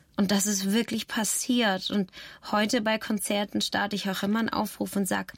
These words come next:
ich gebe euch jetzt Zeit, zieht eure Handys raus und schreibt jemanden, es tut mir leid, mit dem ihr schon lange im Clinch lebt. Oder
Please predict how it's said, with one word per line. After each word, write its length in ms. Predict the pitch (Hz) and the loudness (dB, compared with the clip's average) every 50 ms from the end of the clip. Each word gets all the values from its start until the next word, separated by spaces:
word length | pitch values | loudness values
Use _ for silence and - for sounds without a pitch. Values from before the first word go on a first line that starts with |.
| - - - - | -18 -20 -20 -20
ich 100 | - - | -18 -4
gebe 240 | - 208 214 190 214 | 0 0 2 2 2
euch 140 | 214 190 - | 0 0 0
jetzt 480 | 214 220 - - - - - - - - | -2 -2 -2 -4 -6 -6 -10 -8 -4 -2
Zeit, 320 | - 190 185 202 196 - | 0 0 0 -2 -2 -4
zieht 240 | - - 226 214 - | -4 -4 -2 -2 0
eure 220 | - 202 202 202 | 0 0 0 0
Handys 480 | 190 190 196 196 185 185 185 - - - | 0 0 2 2 2 0 -2 -2 -2 -2
raus 280 | 185 185 185 185 - - - - - - - - | -2 0 -2 -2 -4 -8 -12 -16 -16 -16 -6 -2
und 160 | - 202 185 | 0 0 0
schreibt 380 | - - 208 208 208 - - - | 0 0 0 -2 -2 -4 -4 -2
jemanden, 320 | 208 196 196 190 185 190 | 0 0 2 2 2 0
es 160 | 190 185 - - | 0 0 -2 -2
tut 240 | - 233 208 - | -2 -4 0 2
mir 140 | 208 196 190 | 2 2 4
leid, 400 | 185 180 175 175 190 202 - - - - - - - | 2 2 2 2 0 -2 -4 -10 -14 -16 -18 -6 -2
mit 160 | - 202 185 - | -2 0 2 2
dem 160 | 190 190 190 | 2 4 4
ihr 80 | 190 | 2
schon 220 | 190 - - 202 196 | 2 2 2 2 2
lange 280 | 185 180 190 202 208 | 2 2 2 2 2
im 200 | 202 196 196 - | 2 0 0 -2
Clinch 400 | - - 202 208 208 202 - - | -2 0 2 2 2 2 0 0
lebt. 260 | - 190 180 185 - - | 0 0 0 0 0 2
Oder 220 | 185 202 196 | 2 2 2